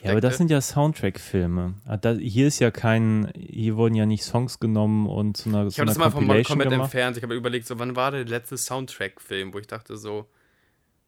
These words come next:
Speaker 2: und nicht Retro, ich rede nicht von Retro, sondern von wegen, das ist jetzt so,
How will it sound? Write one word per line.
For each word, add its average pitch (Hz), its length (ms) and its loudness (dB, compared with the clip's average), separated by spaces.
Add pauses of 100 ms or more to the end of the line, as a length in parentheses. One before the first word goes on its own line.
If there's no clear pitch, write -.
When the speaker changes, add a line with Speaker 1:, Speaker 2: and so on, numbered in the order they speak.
(240)
Speaker 2:
und 165 100 -2
nicht 214 200 2
Retro, 139 320 -2
ich 107 80 -12
rede 127 80 -4
nicht 151 120 -12
von 165 120 -8
Retro, 117 260 -10
sondern 107 240 -8
von 113 140 -10
wegen, 113 140 -6
das 113 140 -14
ist - 140 -18
jetzt 110 220 -12
so, 107 280 -12